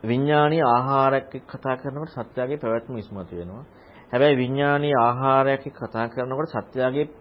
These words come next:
සත්‍යයේ පැවැත්ම කියනකොට භූත මිදන් කියන කාරණාවත් එක්ක හම්බ වෙන්නට ඕනේ. දැන් මේකේ තමයි අපිට යම් හරි සේයාවක් තියෙන ප්‍රත්‍යක්ෂයට. තියෙන එකක් හැටියට. එතකොට මේ කියපු කාරණාවෙන් එතර වීමට බුදුරන් වහන්සේ විග්‍රහයක් දුන්නා. මේ විඥාණයම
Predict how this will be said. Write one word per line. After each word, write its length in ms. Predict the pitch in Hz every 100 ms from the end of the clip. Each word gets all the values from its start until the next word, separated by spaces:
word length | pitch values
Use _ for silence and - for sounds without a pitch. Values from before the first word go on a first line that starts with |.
| -
සත්‍යයේ 640 | - 107 - 143 151 156
පැවැත්ම 400 | 160 123 127 135 131
කියනකොට 380 | 139 139 156 151
භූත 260 | 120 127
මිදන් 320 | 131 127 127
කියන 160 | 123 135
කාරණාවත් 600 | 123 117 120 120 120 120
එක්ක 120 | 139
හම්බ 260 | 143 120 123
වෙන්නට 260 | 117 95 87
ඕනේ. 240 | 90 143 - - - -
දැන් 180 | 131
මේකේ 380 | 123 127 151 165
තමයි 160 | 170 185
අපිට 260 | 160 170
යම් 160 | 139 135
හරි 180 | 147 156
සේයාවක් 500 | 139 127 135 139 139
තියෙන 220 | 147 160
ප්‍රත්‍යක්ෂයට. 680 | 147 - 107 92 - 85 82 - - - - - - - - - - -
තියෙන 240 | - 123 110
එකක් 120 | 95
හැටියට. 460 | 92 87 - - - - - - - - - -
එතකොට 380 | 123 165 190 - 95 131 170 - - - -
මේ 320 | 123 156 190
කියපු 340 | 190 185 185 175
කාරණාවෙන් 720 | 131 131 135 139 139 147 170 -
එතර 280 | 131 165 170
වීමට 420 | 170 175 175 180
බුදුරන් 440 | 156 139 143 147 147
වහන්සේ 460 | 147 147 - 202
විග්‍රහයක් 580 | 143 123 156 170 151 113
දුන්නා. 440 | 101 101 101 139 208
මේ 260 | 120 127 147
විඥාණයම 840 | 131 120 135 139 143 147 151 139